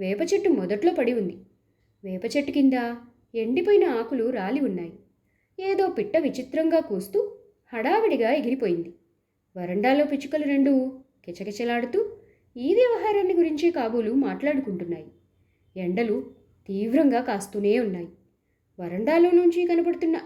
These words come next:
ఆకాశ భాగంలో మబ్బు తునుకలు రెండు కదులుతున్నాయి. సేతు గోడ దగ్గరికి వచ్చి నెమ్మదిగా చిరంజీవిని పిలిచాడు. కానీ చిరంజీవి పలకలేదు. కాసేపు ఎదురుచూసి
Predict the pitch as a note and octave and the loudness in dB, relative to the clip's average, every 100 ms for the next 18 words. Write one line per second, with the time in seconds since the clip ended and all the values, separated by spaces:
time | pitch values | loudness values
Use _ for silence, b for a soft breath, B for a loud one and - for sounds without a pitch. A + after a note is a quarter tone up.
0 | - F3 F3 C4+ C#4+ C#4 C#4+ D4 D4 A3+ | -10 -14 -8 -6 -2 -2 0 0 0 0
1 | A3+ A#3 - _ _ A3 G3+ A3 G4+ G#4 | -2 -4 -14 _ _ -6 -4 2 6 6
2 | G4+ C4 B3+ B3 - F3 F#3 G#3 G#3 E3+ | 6 4 0 -2 -4 -6 -8 -8 -8 -8
3 | D#3+ - _ _ _ _ _ _ _ - | -10 -20 _ _ _ _ _ _ _ -6
4 | G3 G3 A3+ C#4 - - _ _ - F#3 | -4 0 0 -2 -8 -20 _ _ -8 -4
5 | C4 F4 F4+ F4 E4 - C4+ C4+ C4 - | -2 2 2 4 2 2 2 2 0 -6
6 | _ _ G#3+ G#3 A3 A3 A#3 A3+ C#4 B3+ | _ _ -6 -6 -4 -2 0 0 0 0
7 | G3+ A#3 A#3+ C#4+ G3 F3+ F#3+ D#3+ - _ | -2 -2 0 0 0 -4 -6 -10 -14 _
8 | _ _ _ _ _ F#3 F3+ A3+ G#3 B3 | _ _ _ _ _ -8 -4 0 0 -2
9 | - _ _ F#3 F3 G3 C4 C4 F3+ F3 | -12 _ _ -6 -2 2 2 0 -2 0
10 | C#4 A#3 F3 - _ _ _ _ _ - | 2 2 0 -10 _ _ _ _ _ -8
11 | F#4 F4+ D4 A#3 E4 C#4 C#4 E4+ E4+ - | -4 -2 -2 0 2 2 2 2 2 2
12 | B3+ B3+ C4 | -2 -4 -8